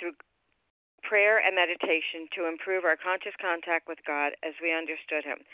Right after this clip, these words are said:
praying only for the knowledge of His will for us and the power to carry it out. Twelve, having had a spiritual awakening as a result of these steps, we tried to carry this message to compulsive overeaters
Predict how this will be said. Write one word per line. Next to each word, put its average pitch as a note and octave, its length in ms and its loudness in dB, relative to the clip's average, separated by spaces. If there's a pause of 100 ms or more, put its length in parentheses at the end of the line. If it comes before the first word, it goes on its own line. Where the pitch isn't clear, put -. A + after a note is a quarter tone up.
(260)
praying E3+ 240 2
only F3+ 320 -2
for G#3 100 -2
the G3 140 -2
knowledge E3 400 -2
of C#3 100 -8
His G3+ 380 -4
will E3 240 0
for - 160 -8
us D3+ 160 -4 (160)
and D#3 80 -10
the D#3 100 -12
power E3+ 380 -2
to E3 160 -14
carry D3+ 400 -4
it - 20 -4
out. C#3 300 -4 (640)
Twelve, D#3 260 0 (380)
having F#3 160 -2
had G#3+ 240 2
a A3+ 160 -8
spiritual G3+ 480 -2
awakening E3 480 0
as E3 160 -8
a D3+ 80 -8
result E3 400 -2
of D#3+ 80 -12
these D#3+ 180 -6 (140)
steps, D3 240 -4 (480)
we E3 80 -10
tried F#3 320 2
to F#3+ 100 -14
carry F3 220 2
this E3 240 -8
message D#3 400 -10 (480)
to G#3 160 -4
compulsive F#3 480 -6
overeaters D3+ 640 -4